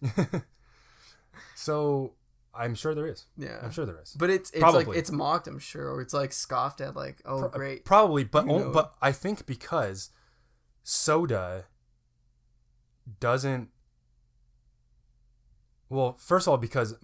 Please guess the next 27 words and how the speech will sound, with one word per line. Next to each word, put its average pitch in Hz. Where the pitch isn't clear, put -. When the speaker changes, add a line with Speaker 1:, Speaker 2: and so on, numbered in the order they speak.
Speaker 1:
most, 120
most 117
sodas 120
are 95
flavored 101
artificially, 107
Speaker 2:
Mm. 135
Speaker 1:
and 120
also 147
because, 120
um, 101
I'm 127
sure 151
soda 135
<laughs> 143
connoisseur 127
circles 131
are 110
much 104
smaller 104
because 143
it 143
doesn't 139
do 113
anything 104
for -
you. 78